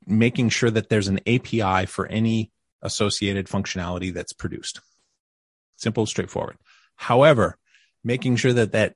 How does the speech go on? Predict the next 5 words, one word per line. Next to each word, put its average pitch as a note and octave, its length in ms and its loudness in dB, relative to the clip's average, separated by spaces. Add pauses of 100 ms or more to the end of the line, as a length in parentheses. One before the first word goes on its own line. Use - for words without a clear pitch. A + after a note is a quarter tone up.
A A2 100 2
P A2+ 220 0
I G#2+ 100 2
functionality A2 880 -2 (960)
is, F#2+ 560 -4